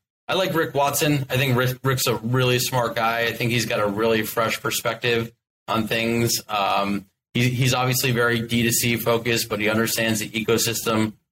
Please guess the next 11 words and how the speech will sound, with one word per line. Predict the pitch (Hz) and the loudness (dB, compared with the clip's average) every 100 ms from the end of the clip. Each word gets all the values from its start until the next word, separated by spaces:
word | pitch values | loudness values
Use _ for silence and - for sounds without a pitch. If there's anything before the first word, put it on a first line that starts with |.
| _ | _
really, | 113 117 113 | 0 2 2
really | 107 110 104 | 2 0 0
well. | 98 101 110 113 _ _ - | 0 0 0 -4 _ _ -4
And | 104 | -2
I | 107 | 0
think | 113 104 | -2 -2
he | 110 | -2
has, | 107 107 101 87 - | 0 0 0 -2 -4
like, | 107 101 _ _ _ - | -8 -8 _ _ _ -4
just | 120 - | -4 0
a, | 117 110 101 | 0 2 -2